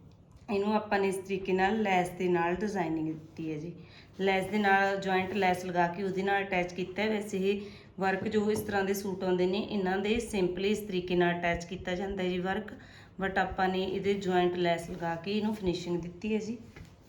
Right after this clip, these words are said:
ਤੇ ਇੱਦਾਂ ਦੇ ਸੂਟਾਂ ਦੇ, ਅਮ, ਮੰਨ ਲਓ ਬਾਜੂ ਦੇ ਉੱਪਰ ਵਰਕ ਨਹੀਂ ਹੁੰਦਾ ਹੈਗਾ,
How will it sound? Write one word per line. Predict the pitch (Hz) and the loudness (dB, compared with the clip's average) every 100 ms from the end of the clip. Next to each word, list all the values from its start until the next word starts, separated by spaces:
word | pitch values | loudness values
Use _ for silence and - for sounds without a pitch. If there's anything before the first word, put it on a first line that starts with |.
| - - - - - | -20 -20 -20 -20 -10
ਤੇ | - 214 | -4 -2
ਇੱਦਾਂ | - 202 208 | -2 0 0
ਦੇ | 214 | 0
ਸੂਟਾਂ | 214 202 202 196 | -2 -4 -2 0
ਦੇ, | 190 233 226 - - - - | 2 0 -2 -8 -18 -20 -8
ਅਮ, | 214 202 196 190 190 190 - - - | -6 -2 -2 -2 -2 -4 -8 -18 -6
ਮੰਨ | 220 208 202 | -2 0 0
ਲਓ | 196 | 0
ਬਾਜੂ | 196 190 208 | 0 0 0
ਦੇ | 226 | -2
ਉੱਪਰ | 220 208 | -2 0
ਵਰਕ | 196 196 - | 2 0 0
ਨਹੀਂ | 208 233 | -2 0
ਹੁੰਦਾ | 240 190 190 | 2 2 2
ਹੈਗਾ, | 180 196 254 | 2 0 -2